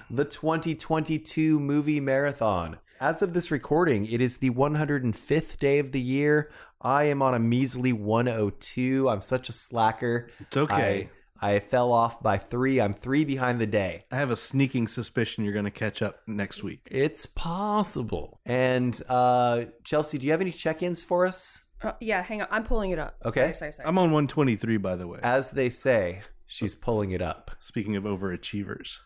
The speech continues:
Speaker 3: Wait, what are you on?
Speaker 2: One twenty-three.
Speaker 3: Ooh, I'm only three behind you.
Speaker 2: Woo!
Speaker 1: One twenty?
Speaker 3: One twenty.
Speaker 1: All right. So what's your first check-in for this week?
Speaker 3: My first check-in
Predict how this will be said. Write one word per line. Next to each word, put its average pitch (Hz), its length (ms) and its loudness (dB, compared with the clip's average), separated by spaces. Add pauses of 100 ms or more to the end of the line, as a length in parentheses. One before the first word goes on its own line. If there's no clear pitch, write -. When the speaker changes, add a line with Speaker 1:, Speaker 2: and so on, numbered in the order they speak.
(220)
Speaker 3:
Wait, 196 180 -6
what 185 140 0
are 220 40 -4
you 247 120 0
on? 294 180 2 (220)
Speaker 2:
One - 160 0
twenty-three. 95 560 -6 (400)
Speaker 3:
Ooh, 381 120 4
I'm 311 100 4
only 285 200 2
three 254 240 -4
behind 233 360 0
you. 262 300 0
Speaker 2:
Woo! 311 920 4
Speaker 1:
One 117 200 0
twenty? 151 420 0 (160)
Speaker 3:
One 262 240 4
twenty. 175 480 0 (220)
Speaker 1:
All 113 200 2
right. 120 320 4
So 135 1080 4
what's 127 340 0
your 151 80 2
first 147 260 -2
check-in 139 320 -4
for 117 140 -6
this 110 180 -8
week? 123 300 -4
Speaker 3:
My 262 160 0
first 339 340 0
check-in 226 580 -2